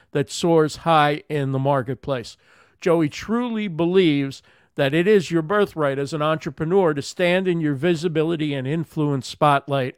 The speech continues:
and shine bright. It has nothing to do with your last name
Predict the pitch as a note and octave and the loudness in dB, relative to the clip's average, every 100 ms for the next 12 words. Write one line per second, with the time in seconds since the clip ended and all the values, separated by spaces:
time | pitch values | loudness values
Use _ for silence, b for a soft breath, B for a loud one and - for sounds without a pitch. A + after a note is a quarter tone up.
0 | _ E3 C#3+ A2+ - C#3+ C#3 C3+ B2+ D3+ | _ -6 -6 -6 -4 -2 -2 -2 -2 2
1 | D#3+ D3+ b b b b C#3+ C#3+ B2 E3 | 2 0 b b b b 0 0 0 2
2 | G3 G3+ F3+ D#3 F3+ F#3 F3+ C3 B2 E3+ | 2 2 -2 0 2 2 2 -4 0 2
3 | E3+ - E3 E3 E3 | 2 0 -2 0 -2